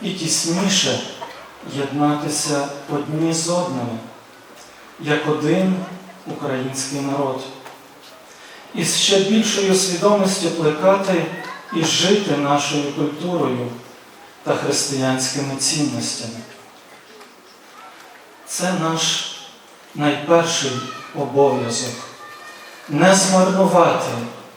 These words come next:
тієї великої жертви, яку сьогодні приносить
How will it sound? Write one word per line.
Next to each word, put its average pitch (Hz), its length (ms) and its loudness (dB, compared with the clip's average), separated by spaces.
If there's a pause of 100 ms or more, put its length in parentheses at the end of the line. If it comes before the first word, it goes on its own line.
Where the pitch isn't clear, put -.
(280)
тієї 143 560 0
великої 135 560 0
жертви, 151 580 -2 (840)
яку 139 320 -2
сьогодні 143 680 -2 (420)
приносить 127 760 -4